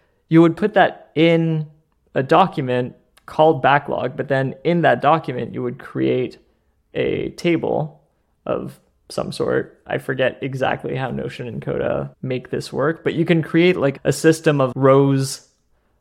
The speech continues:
of things to do with statuses that you can assign to people. Like, those are things you can inject into documents,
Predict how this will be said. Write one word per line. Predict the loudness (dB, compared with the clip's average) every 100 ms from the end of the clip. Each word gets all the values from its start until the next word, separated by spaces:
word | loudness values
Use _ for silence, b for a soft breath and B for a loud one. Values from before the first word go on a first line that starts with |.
| _
of | -2 -2
things | 0 2 2 0
to | -4
do | -4 -2 -2 -4 b b b b b b b -6
with | -6 -6
statuses | 0 2 2 0 -4 -4 -6 -8 -14 _ _
that | -8
you | -6
can | -4
assign | -6 -4 -4 -4
to | -6
people. | -4 -4 -2 0 0
Like, | -2 2
those | 4 4
are | 2
things | 2 0 0 -4
you | -2
can | -2 -4
inject | -6 -6 -4 -6 -6 -10
into | -12 -8 -6
documents, | -6 -6 -6 -6 -6 -6